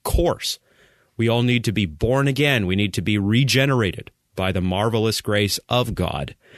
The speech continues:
And yet every person knows God not through a lengthy process of pedagogy, not through rational proofs, not through the five proofs that Aquinas promoted. No, we all know God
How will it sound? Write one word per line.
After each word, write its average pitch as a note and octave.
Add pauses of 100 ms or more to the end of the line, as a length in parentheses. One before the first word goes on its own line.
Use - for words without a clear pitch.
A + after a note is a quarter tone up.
(260)
And G#2
yet G#2
every D#3
person C#3
knows A#2+
God A2
not G#2
through C3
a -
lengthy A#2
process A#2
of F2+
pedagogy, A2 (340)
not A2
through C#3
rational B2+
proofs, - (500)
not G#2+
through B2+
the C#3+
five B2
proofs B2
that G2+
Aquinas G#2
promoted. A#2 (360)
No, B2+
we C3
all C#3
know A2 (120)
God G2+